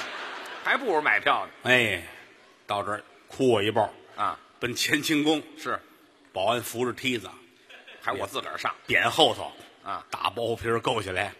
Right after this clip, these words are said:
Speaker 1: 哦。
Speaker 2: 打开了都是你的。
Speaker 1: 都什么呀？
Speaker 2: 国库券儿呗。
Speaker 1: 哎，这嗨，要那玩意儿干嘛呀？
Speaker 2: 说这个意思。
Speaker 1: 嗯。
Speaker 2: 封太子是表达我内心的这种状态。
Speaker 1: 得，那谢谢您吧。
Speaker 2: 不能光封你啊。
Speaker 1: 还封谁呀？
Speaker 2: 封你父亲。
Speaker 1: 嗯。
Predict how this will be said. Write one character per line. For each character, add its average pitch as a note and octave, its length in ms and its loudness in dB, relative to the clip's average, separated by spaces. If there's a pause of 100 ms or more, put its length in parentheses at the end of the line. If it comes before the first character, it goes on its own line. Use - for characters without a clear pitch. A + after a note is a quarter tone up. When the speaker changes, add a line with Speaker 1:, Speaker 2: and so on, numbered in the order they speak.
(100)
Speaker 1:
哦。 F#2+ 240 -8 (180)
Speaker 2:
打 - 180 4
开 E3+ 200 2
了 D3+ 80 0
都 A#3 180 0
是 D#3+ 140 2
你 G#2 160 -2
的。 G2+ 160 -2 (260)
Speaker 1:
都 - 120 -2
什 - 180 -6
么 B2 80 0
呀？ E3 140 4 (280)
Speaker 2:
国 D3 160 -4
库 D#3+ 140 2
券 G#3 100 12
儿 C#3+ 140 12
呗。 F2 160 -4 (120)
Speaker 1:
哎， A#2+ 220 0
这 A#2+ 80 -4
嗨， - 360 6 (500)
要 G3 160 2
那 A#3+ 180 6
玩 - 40 2
意 - 20 -2
儿 B2 140 4
干 B2 120 2
嘛 E2 200 -8
呀？ D#2+ 60 -10
Speaker 2:
说 D3+ 200 -2
这 F3 80 -2
个 A#2+ 100 -6
意 F#3+ 200 0
思。 - 160 -12 (220)
Speaker 1:
嗯。 G2+ 280 -4
Speaker 2:
封 G#3 240 -4
太 D#3 240 6
子 G2+ 200 -4
是 C#3+ 100 -4
表 G2 240 -2
达 B2 140 4
我 G#2 180 2
内 B2+ 200 0
心 - 160 -2
的 F#3+ 60 -2
这 D#3+ 80 -2
种 F#2 120 -10 (120)
状 C#4+ 160 2 (100)
态。 - 160 -2 (240)
Speaker 1:
得， - 160 -8
那 A3 140 -14
谢 F#3 260 -4
谢 C#3 80 -8
您 B2+ 220 -14
吧。 B2+ 60 -20
Speaker 2:
不 D3 80 -8
能 D#3+ 120 -4
光 F#3 160 2
封 G3 220 0
你 F#2+ 140 0
啊。 B2+ 180 2 (220)
Speaker 1:
还 F#3 160 2
封 F3 200 -10
谁 A#2 180 -8
呀？ A#2 100 -8
Speaker 2:
封 D#3 200 -4
你 G#2+ 120 -2
父 E3+ 200 -2
亲。 F#2+ 240 -6 (160)
Speaker 1:
嗯。 A2+ 200 -2